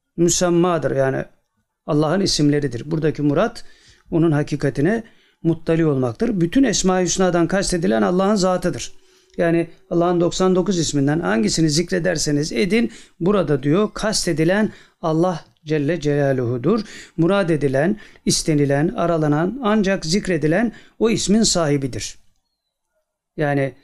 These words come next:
isimden murat nedir? Ahmet diyorsunuz. Ahmet derken belirli bir kişiden, bir kişinin zatından bahsediyorsunuz.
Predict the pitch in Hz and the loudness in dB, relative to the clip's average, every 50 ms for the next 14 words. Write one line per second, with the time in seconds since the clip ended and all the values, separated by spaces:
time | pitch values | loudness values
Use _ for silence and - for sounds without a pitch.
0 | _ _ _ _ _ _ _ _ _ _ _ _ - 233 262 302 285 262 196 - | _ _ _ _ _ _ _ _ _ _ _ _ -18 -10 -6 -4 -2 0 0 0
1 | - 190 180 170 170 165 165 165 185 202 180 165 165 165 156 151 - 165 165 151 | 2 2 2 2 2 2 0 -2 -4 -2 0 0 2 2 0 -2 -2 -2 -2 0
2 | 139 196 220 233 302 349 262 165 180 190 185 180 175 175 - 151 139 127 117 - | 0 -2 -4 -4 -6 -4 -2 0 0 2 2 0 0 -2 -2 -2 -2 -2 -4 -8
3 | - 123 120 - - - - - - - - 165 165 165 160 160 156 - 190 175 | -10 -12 -12 -14 -14 -16 -16 -20 -10 -6 -2 -2 0 0 0 -2 -2 -2 -2 -2
4 | 151 143 - 220 240 240 226 170 180 160 175 175 180 175 165 165 156 - 151 - | -2 -2 -2 -2 -2 -2 -2 0 0 2 2 2 2 0 0 -2 -2 -4 -4 -4
5 | - 160 151 147 135 123 123 - 131 127 - - 120 - 165 208 214 185 160 175 | -4 -2 -2 -2 -2 -4 -6 -8 -10 -10 -8 -8 -8 -4 -2 0 0 0 2 0
6 | 170 170 170 - 170 175 170 165 160 143 139 123 113 - 127 123 123 123 110 - | 0 0 0 0 0 2 2 2 2 0 0 -2 -2 -6 -8 -6 -8 -8 -6 0
7 | 202 262 285 - - - | 0 0 0 0 -6 -12